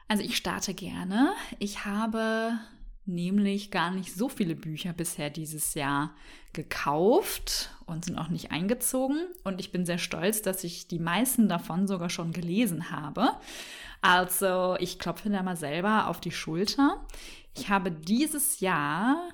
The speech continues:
nämlich, ähm, elf Bücher bisher gekauft. Und davon sind noch vier offen,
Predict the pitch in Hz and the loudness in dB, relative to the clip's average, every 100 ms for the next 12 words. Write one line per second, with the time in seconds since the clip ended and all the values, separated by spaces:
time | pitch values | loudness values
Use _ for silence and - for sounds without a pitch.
0 | - - 180 185 220 226 240 254 - - | -10 -4 -2 2 4 4 4 2 -2 -10
1 | - - - 190 185 185 - 214 277 - | -10 -6 -2 0 0 0 4 4 4 0
2 | - 214 196 151 147 - - 131 131 143 | -2 0 0 -2 -2 -4 -6 -6 -6 -6
3 | - - - 143 170 339 - - - - | -8 -10 -8 -4 -2 -2 -4 -10 -10 -16
4 | - - _ _ _ - - - 185 190 | -20 -20 _ _ _ -18 -4 4 6 6
5 | 190 - 165 175 180 254 269 - 165 165 | 2 0 -2 2 4 4 2 -4 -4 -2
6 | 175 208 277 381 403 370 - - - - | 0 4 2 0 -8 -18 -20 -20 -20 -20
7 | - - 196 202 202 180 - - - 233 | -18 -6 0 0 0 -2 -4 -10 -2 2
8 | 240 262 254 - 233 - 294 302 | 4 4 4 4 2 0 -2 0